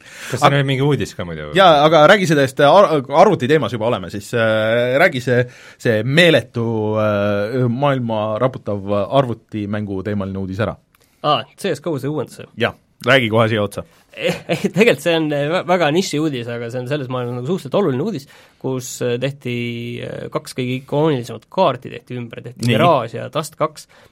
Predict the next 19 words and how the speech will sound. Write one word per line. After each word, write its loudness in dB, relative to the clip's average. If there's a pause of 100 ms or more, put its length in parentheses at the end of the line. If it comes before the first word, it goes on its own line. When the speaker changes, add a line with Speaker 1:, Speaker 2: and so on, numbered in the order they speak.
Speaker 3:
Hästi -2
väiksed 0
asjad, -2 (180)
Rein 2
juba -2
naerab. 0 (320)
Hästi -4
väiksed -2
Speaker 1:
Ja -
me 0
Speaker 3:
asjad 0
Speaker 1:
naersime -2
Speaker 3:
tehti. -6
Speaker 1:
chati -8
peale. -14 (260)
Speaker 3:
Hästi -2
väiksed -4
asjad, -4
et -6